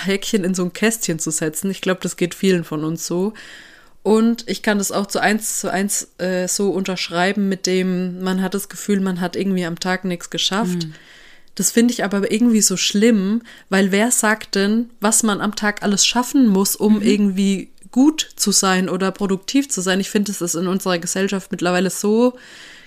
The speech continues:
Speaker 1: krass verankert, dass
Speaker 2: Mhm.
Speaker 1: immer schneller, höher, weiter, immer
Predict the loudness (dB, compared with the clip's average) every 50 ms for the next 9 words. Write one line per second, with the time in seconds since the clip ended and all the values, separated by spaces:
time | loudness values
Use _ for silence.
0 | -18 -12 -6 -2 0 2 2 4 2 0 0 0 -2 0 2 2 2 4 2 2
1 | 0 2 -2 -2 0 0 -2 -2 -2 0 0 0 2 4 6 6 6 4 4 2
2 | 2 0 2 2 2 2 2 2 2 2 2 2 2 2 2 0 0 0 0 2
3 | 2 0 0 0 -2 0 0 -2 -4 -6 -12 -18 -18 -18 -18 -20 -20 -20 -18 -4
4 | 2 4 4 4 4 4 2 0 0 -2